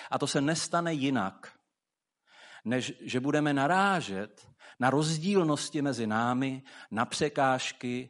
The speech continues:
samozřejmě taky na krásné, úžasné a radostné události. Ale to jsou prostě ty životní okolnosti, které nějakým způsobem utvářejí,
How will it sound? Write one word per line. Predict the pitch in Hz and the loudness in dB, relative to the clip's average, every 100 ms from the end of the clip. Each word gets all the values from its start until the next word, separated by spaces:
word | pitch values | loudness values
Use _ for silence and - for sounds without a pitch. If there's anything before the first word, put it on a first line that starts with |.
| - | -10
samozřejmě | - 143 143 143 135 | -2 0 2 2 0
taky | 123 147 | 0 0
na | 127 | 0
krásné, | - 101 113 117 - 127 123 - | 0 2 2 2 -2 -4 -4 -6
úžasné | 127 123 131 - 123 117 | -6 -2 -2 -2 -4 -2
a | 104 | -2
radostné | 104 107 127 - - 123 113 | 0 0 0 -2 -4 -6 -4
události. | 110 113 113 110 - - 123 120 _ - - - | -4 -4 -4 -6 -8 -8 -10 -12 _ -18 -14 0
Ale | 127 139 127 - - - - | 4 4 2 -4 -20 -12 -4
to | 156 | -2
jsou | - 196 180 | 2 2 2
prostě | 170 - 180 | -2 -2 -2
ty | 175 | 0
životní | 151 143 175 180 143 | 0 0 -2 -2 -2
okolnosti, | - 170 160 160 - - 165 175 165 - - | 0 2 2 2 -2 -4 -4 -4 -8 -18 -18
které | - 147 156 | 0 2 4
nějakým | 151 170 180 170 | 4 4 2 -2
způsobem | 185 180 165 - | -2 0 -2 -2
utvářejí, | 180 190 196 196 202 180 156 143 113 104 101 113 131 | -2 4 6 6 6 4 2 0 -2 -6 -8 -12 -16